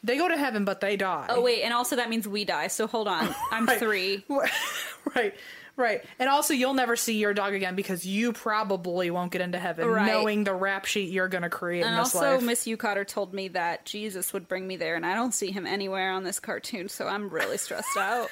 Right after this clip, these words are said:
Speaker 2: <laughs>
Speaker 1: It was an existential crisis of the times.
Speaker 2: Wow, I'm sweating a lot right now. Okay. Yeah.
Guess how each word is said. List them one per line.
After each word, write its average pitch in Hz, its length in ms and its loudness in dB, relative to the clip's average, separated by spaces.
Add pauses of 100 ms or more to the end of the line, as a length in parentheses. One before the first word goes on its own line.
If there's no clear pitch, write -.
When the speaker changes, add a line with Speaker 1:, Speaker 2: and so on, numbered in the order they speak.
(160)
Speaker 2:
<laughs> 302 100 0 (600)
Speaker 1:
It 294 80 0
was 330 180 0
an 320 140 0
existential 226 720 0
crisis 202 480 0
of 180 140 -2
the 185 80 -2
times. 185 300 -2
Speaker 2:
Wow, 240 240 4
I'm 220 140 -2
sweating 214 380 0
a 202 80 0
lot 180 340 -2
right 160 180 -2
now. 180 320 -4
Okay. 208 440 -2 (720)
Yeah. - 160 -6